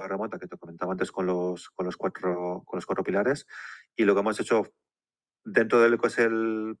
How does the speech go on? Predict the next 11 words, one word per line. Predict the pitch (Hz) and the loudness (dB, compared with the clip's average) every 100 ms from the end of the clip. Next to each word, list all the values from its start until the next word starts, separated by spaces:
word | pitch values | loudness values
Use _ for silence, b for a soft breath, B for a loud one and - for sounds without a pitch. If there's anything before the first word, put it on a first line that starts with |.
| _ | _
el | 110 104 | -2 0
pilar | 110 107 113 98 _ | 2 4 4 2 _
de, | 95 95 92 92 90 87 85 82 85 | -4 0 0 0 -2 -4 -6 -8 -4
de | - | -2
experiencia | 98 - 98 110 104 107 | 0 0 2 2 2 0
en | |
el, | 104 104 | 0 0
dentro | 113 110 110 | -2 2 2
del | 104 | 2
equipo, | 101 117 - 131 156 B B B B _ - | 0 -6 -4 -6 -8 B B B B _ 4
eh, | 104 98 95 92 90 | 6 6 6 2 -4